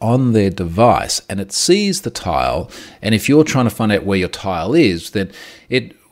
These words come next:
through all sorts of, I, I imagine, cryptographic solutions to en-, ensure privacy and anonymity, it can tell you where your Tile is. Good theory.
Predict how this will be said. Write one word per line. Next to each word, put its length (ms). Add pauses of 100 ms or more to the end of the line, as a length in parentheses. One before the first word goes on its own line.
through 240
all 80
sorts 280
of, 160
I, 180
I 180
imagine, 480
cryptographic 540
solutions 600
to 480
en-, 140
ensure 360
privacy 440
and 100
anonymity, 540 (260)
it 100
can 140
tell 240
you 160
where 100
your 140
Tile 320
is. 240 (1120)
Good 160
theory. 320